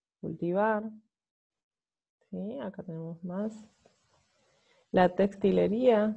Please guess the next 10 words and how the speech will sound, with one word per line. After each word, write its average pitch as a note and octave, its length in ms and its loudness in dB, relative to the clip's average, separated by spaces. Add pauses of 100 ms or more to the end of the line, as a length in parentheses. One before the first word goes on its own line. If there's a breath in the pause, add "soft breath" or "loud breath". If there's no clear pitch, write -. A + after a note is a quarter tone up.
¿sí? G#3+ 380 -4 (720)
Tejidos. A3 880 -4 (1900)
Y B3+ 200 -2
la B3+ 120 4
alfarería. F3 800 2 (2000)
Realizaban F3+ 600 0
todo A3+ 280 -2
tipo G3+ 340 -4
de G3 100 2
actividades F3+ 800 -2